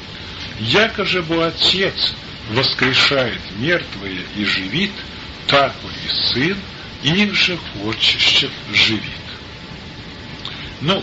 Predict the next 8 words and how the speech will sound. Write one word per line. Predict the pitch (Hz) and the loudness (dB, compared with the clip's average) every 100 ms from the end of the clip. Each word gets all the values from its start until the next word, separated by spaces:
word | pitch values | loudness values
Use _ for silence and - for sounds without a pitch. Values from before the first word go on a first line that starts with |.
| - | 2
как | 151 147 | 2 2
вы | 143 151 | 0 -2
видите, | 104 190 - 104 - 156 160 - - - | -4 -8 -6 -2 0 -2 -4 -10 -8 -2
здесь | 113 123 175 139 | 2 4 4 2
действительно | 160 - 185 202 - 123 110 101 - | 2 2 0 2 2 2 -2 -4 0
подлинное | 165 180 117 98 92 87 87 85 82 - - | 2 2 0 -6 -8 -8 -6 -6 -6 -10 -2
сыновство | - - 143 117 90 80 - - 117 | 0 2 2 0 -2 -2 0 2 0
выражается. | 113 127 131 139 147 147 143 - - 160 | 0 0 0 0 2 0 -2 -2 0 -2